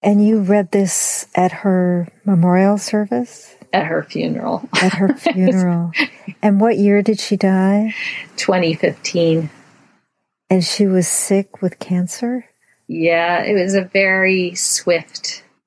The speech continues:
Speaker 2: process. She, she, you could tell she was getting fragile, but she refused to go to the doctor, um,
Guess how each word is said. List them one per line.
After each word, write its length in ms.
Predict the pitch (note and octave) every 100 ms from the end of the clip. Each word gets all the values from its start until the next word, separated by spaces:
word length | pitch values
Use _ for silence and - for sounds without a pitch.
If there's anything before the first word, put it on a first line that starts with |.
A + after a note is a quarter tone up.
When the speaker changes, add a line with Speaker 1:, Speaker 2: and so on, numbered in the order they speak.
| _
Speaker 2:
process. 680 | F3 D3 D3+ D3 - - -
She, 280 | - G3 -
she, 220 | - - -
you 220 | F#3+ F#3
could 180 | F3 G3
tell 320 | - A3 G3+ G3
she 200 | - E3+
was 500 | E3 D3 - - - _ _ _ _ _ -
getting 320 | E3+ D3+ D#3+
fragile, 560 | - D3 C#3+ D#3 D#3
but 160 | D#3+ D3
she 180 | - D#3
refused 800 | D3+ D3+ - E3 D#3 D#3+ - - _ _ _
to 260 | - C#3+ D3+ -
go 160 | D3+
to 160 | D3 D3
the 100 | D3
doctor, 640 | - - - - - D#3+ - _ - - - - -
um, 480 | E3+ D3+ D3 C#3+